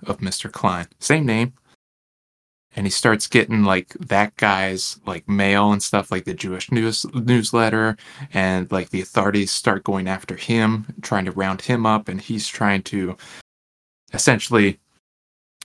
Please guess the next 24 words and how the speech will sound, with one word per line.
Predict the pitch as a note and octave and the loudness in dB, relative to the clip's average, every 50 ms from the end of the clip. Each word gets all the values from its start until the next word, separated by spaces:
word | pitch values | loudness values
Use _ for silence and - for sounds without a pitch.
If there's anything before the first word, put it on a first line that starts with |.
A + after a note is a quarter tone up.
| - - | -14 -2
prove | - - D3+ C3 G#2+ | 4 6 6 6 6
his | A#2 A2+ G#2+ A2 | 4 2 4 4
identity | G2 F#2+ F#2 - A2 A#2 A2+ G#2 G2 G#2 F#2+ F#2 | 2 2 4 4 4 6 6 4 2 2 0 0
that | F2 F#2+ F#2 - | 0 -2 -2 2
he's, | - G2+ F#2+ F#2 - - | 2 2 2 2 -2 -4
you | - G#2+ G2 | -2 -2 -2
know, | F2+ F2 - G2 | -2 -2 -6 -6
a | G2 | -8
full-blooded | - - - G#2 F#2+ - - G2+ F#2+ F#2+ G2 F2+ - | -8 -4 -4 -4 -4 0 0 0 0 0 -2 -4 -6
Frenchman, | - - A2 G2+ G2+ - - G2 F#2 F#2 F2+ | 0 0 2 2 2 -2 -4 -2 -2 -4 -4
and | F2 F2 | -6 -8
he's | F2 E2+ - - | -8 -8 -4 -2
not, | G2+ F#2 F2+ E2+ - _ _ _ _ _ _ _ | -2 -2 -2 -6 -10 _ _ _ _ _ _ _
he's | - G#2+ - - | -8 -8 -4 -4
not | G2 F#2 E2+ - | -4 -4 -4 -4
Jewish | - A#2 G2+ F#2+ F#2 - F#2+ | -4 -2 -2 -2 -2 -4 -4
in | F#2+ | -2
any | F#2 F#2 F#2+ F2 | -2 -2 -4 -4
way | F2+ F#2+ F2+ F#2 | -4 -4 -4 -4
whatsoever. | F2+ F#2 F#2 - - - F#2+ G2+ A2 G#2+ F2+ F#2+ F#2+ - _ - - - - _ _ _ _ _ _ _ _ - | -4 -6 -6 -6 -6 -2 0 2 2 2 2 0 -4 -4 _ -20 -20 -20 -20 _ _ _ _ _ _ _ _ -2
And | - G2+ G2 F#2+ F#2 F#2 F#2+ - - - | 0 2 2 2 2 0 -2 -4 -4 -6
he | - G#2+ G#2 G#2 G2+ | -6 -2 0 -2 -2
essentially | F#2+ - - C3+ A#2 - - A2+ G2+ | -2 2 2 2 0 2 -2 -2 0
becomes, | F#2 G2+ - - - A2 G#2 G2 G2 F#2+ F#2 F2+ - - - | 0 -2 -2 -2 -2 -2 0 0 0 -2 -2 -4 -6 -8 -10